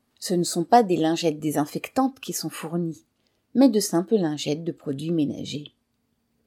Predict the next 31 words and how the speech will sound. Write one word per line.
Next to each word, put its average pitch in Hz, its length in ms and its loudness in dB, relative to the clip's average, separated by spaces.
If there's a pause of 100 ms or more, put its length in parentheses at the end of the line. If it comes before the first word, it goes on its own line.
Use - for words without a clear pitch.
(640)
Les 196 100 6
salariés 196 500 4
trouvent 196 300 -6
stupide - 760 -6 (100)
de 165 100 0
prendre 170 380 -2
des 160 160 -4
risques 170 340 -8
pour 160 200 -2
leur 151 140 0
santé 170 460 -8 (400)
et 156 60 -4
pour 143 180 -6
celle 165 180 0
de 156 80 -2
le-, 147 200 -2 (140)
de 160 100 0
leurs 135 200 2
proches - 500 -2 (420)
pour 233 180 8
livrer 180 340 2
des 170 120 -2
chaussettes 175 500 0
et 151 60 -8
des 143 140 -6
culottes. - 720 -4 (800)
Ce - 180 -2
que 214 140 0
livre 180 320 2
la 156 100 0
Redoute, 160 520 -8